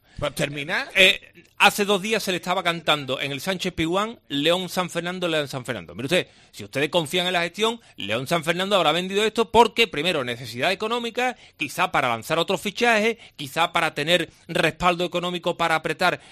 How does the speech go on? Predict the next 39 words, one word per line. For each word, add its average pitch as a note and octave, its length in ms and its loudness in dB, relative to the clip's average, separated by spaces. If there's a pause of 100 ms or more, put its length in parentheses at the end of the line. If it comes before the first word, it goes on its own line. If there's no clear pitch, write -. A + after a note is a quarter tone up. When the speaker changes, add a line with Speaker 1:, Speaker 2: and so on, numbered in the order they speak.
Speaker 2:
en F3+ 180 -2
otras F3+ 240 -2
circunstancias, G3 720 0
y A3+ 120 -6
después C4+ 320 -2
de A#3+ 80 -2
fondo, A3 480 -2 (240)
hay F#3 160 0
también, A#3 440 -2 (220)
porque G2+ 200 -8
aquí G2+ 140 -6
hay D#3 60 2
unas G#3+ 160 0
negociaciones, G3 720 -2
unas D#3 300 -4
negociaciones C#3 580 -4
con C#3+ 140 -8
el A2+ 100 -6
jugador. B2 420 0 (180)
Al A#2 140 0
jugador B2 400 4 (160)
se D#3 240 0
le B2+ 140 -4
prometió, C#3+ 880 0 (100)
se D3 180 -4
le A#2+ 120 -4
prometió, A#2+ 560 2
y E3 100 2
eso E3 300 0 (260)
no C3 640 -6
tengo G#3+ 160 2
confirmado G#3 440 2
que D#3 60 0
esté F3 200 0
firmado, F#3 440 0
pero A2 160 -4
es B2 60 -4
muy F3 140 -2
posible G#3+ 560 -2